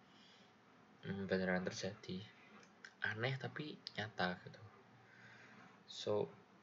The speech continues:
mm, gue gak tahu mana yang bener. Pokoknya ya gue lakukan hal yang gue suka. I think it's the right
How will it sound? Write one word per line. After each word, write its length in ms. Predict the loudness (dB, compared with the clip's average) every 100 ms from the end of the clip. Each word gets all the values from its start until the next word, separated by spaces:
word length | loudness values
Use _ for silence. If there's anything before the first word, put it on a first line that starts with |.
| -20 -20 -20 -20 -20 -14 -6
mm, 640 | -2 0 0 -2 -2 -2
gue 240 | 0 0 -2
gak 240 | -4 -6 0
tahu 320 | 2 2 0 -4 -14 -20 -20 -14 -4
mana 240 | -2 -2
yang 80 | -4
bener. 240 | -4 -4 -4 -10 -16 -18 -16 -12 -8 -8 -10 -14 -20 -20 -20 -14 -2
Pokoknya 480 | 0 0 0 0 -2
ya 160 | 2 2
gue 320 | 4 2 2 -4 -16 -20 -14 0
lakukan 320 | 2 4 4
hal 240 | 4 0
yang 20 | 0
gue 160 | 0 0
suka. 400 | -2 -2 -2 -4 -6 -12 -12 -14 -18 -20 -20 -20 -20 -20 -6 0
I 80 | 2
think 240 | 2 -2 -6
it's 480 | -2 2 2 0 -4 2
the 80 | 6
right 240 | 8 6